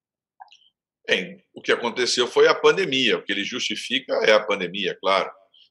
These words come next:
que teoricamente deveria ter tido, produzido uma queda de arrecadação,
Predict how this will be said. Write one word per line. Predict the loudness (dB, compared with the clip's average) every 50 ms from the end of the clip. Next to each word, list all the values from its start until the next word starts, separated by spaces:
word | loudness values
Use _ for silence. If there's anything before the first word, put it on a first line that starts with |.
| _ _ -12
que | -12 -12
teoricamente | -4 2 4 6 8 6 6 4 0 0 0 0 -2 -4 -4 -6 -6
deveria | -2 -2 -2 0 -2 -2 -2 -4 -4
ter | -4 -6 -8
tido, | -6 -8 -8 -6 -8 -8 -8 _ _ _ _ -10
produzido | -10 -6 -6 -6 -6 -6 -6 -2
uma | 0 0 -2
queda | 0 2 4 4 4 4 2
de | 2 2
arrecadação, | 2 2 2 0 0 2 2 2 2 2 0 0 0 -2